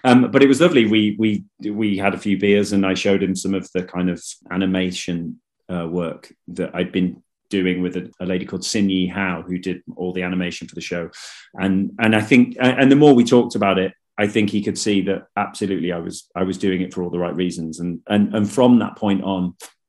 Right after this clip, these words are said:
me and Mark have been firm friends, and he, he was really helpful throughout the process. He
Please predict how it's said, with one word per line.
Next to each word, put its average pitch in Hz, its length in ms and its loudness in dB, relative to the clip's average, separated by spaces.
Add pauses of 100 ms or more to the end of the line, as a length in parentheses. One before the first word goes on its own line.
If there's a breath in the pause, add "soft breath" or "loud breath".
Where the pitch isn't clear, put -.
(320)
me 104 160 2
and 98 100 2
Mark 95 200 -2
have 98 100 -6
been 92 140 0
firm 92 380 -2
friends, 90 440 -2
and 95 160 -2
he, 98 240 -2
he 101 120 -2
was 95 260 -4
really 120 280 4
helpful 101 440 -4
throughout 101 340 -2
the 90 80 -8
process. 92 500 -6
He 92 300 -6